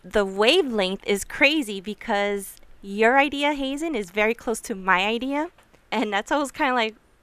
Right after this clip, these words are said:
oh, like, I'm trying not to <laughs> say much, but I'll,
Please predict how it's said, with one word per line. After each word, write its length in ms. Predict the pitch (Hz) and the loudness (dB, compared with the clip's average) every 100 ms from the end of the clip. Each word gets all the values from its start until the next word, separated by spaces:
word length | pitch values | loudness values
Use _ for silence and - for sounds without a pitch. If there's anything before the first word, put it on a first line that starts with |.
| - | -14
oh, 400 | 254 294 190 175 | -6 -2 -2 -4
like, 180 | 233 226 | -4 -2
I'm 120 | 233 247 | -2 -2
trying 260 | 320 302 | 0 0
not 160 | 277 277 | 0 -2
to 180 | - 262 - 349 | -2 -4 -2 -4
<laughs> 200 | _ - | _ -20
say 340 | - - 226 311 | -14 2 2 2
much, 280 | 196 190 | 0 -2
but 160 | - 185 - - - | -4 -6 -8 -20 -2
I'll, 220 | 202 208 | 2 2